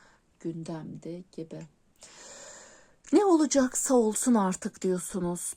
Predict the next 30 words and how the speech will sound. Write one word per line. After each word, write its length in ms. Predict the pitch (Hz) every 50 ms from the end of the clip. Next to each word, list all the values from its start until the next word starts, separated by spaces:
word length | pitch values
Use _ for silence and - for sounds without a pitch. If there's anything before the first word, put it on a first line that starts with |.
| _ _ -
Ben 260 | 254 247 226 202 190
her 400 | 190 190 - - 226 240 220 202
şeye 380 | 190 - - - 208 185 190 196
hazırlıklıyım. 1000 | 196 - 208 185 170 - 180 170 175 170 165 165 _ - - 170 160 165 160 151 -
Arada 520 | - 196 208 226 269 294 _ - 381 359
bir 140 | 285 269 262
size 400 | - - - - 220 202 208 208
kötü 340 | - - - 208 - - 240
yüzünü 300 | 226 190 - 202 190 180
gösteren, 760 | 175 175 170 165 - _ - 170 160 156 147 135 - - - _
ayağını 420 | - 208 220 208 196 196 190 185 175
denk 320 | 175 170 165 170 170 -
al 240 | 170 151 147 151 165
diyen 280 | - 165 - - - - -
ya 200 | - 190 208 208
da 120 | 202 190
bir 100 | 208 214
takım 280 | 202 - 196 - 190 190
konularda 540 | - - 175 170 175 170 170 165 165 170 170
size 220 | 165 - - 175
iğneleyici 640 | - - 185 180 180 175 170 170 165 170 170 -
konuşan 600 | 196 _ - 180 160 165 160 - 156 139 143 151
birisi 360 | 170 185 170 165 - - - -
olabilir. 540 | - - 202 208 220 220 220 208 226 226 220 - - - - - _ -
Buna 220 | 220 220 220 202
karşı 420 | - 202 170 156 151 160 - 170
sabrınız 760 | 165 - - 190 180 175 170 160 165 156 160 170 190 196 - -
kalmamış 760 | - - 180 165 165 160 160 160 160 175 190 - - _
durumda. 400 | - 165 160 156 160 156 160 151 - - - - - - _ -
Bu 380 | 185 214 247 269 285 - -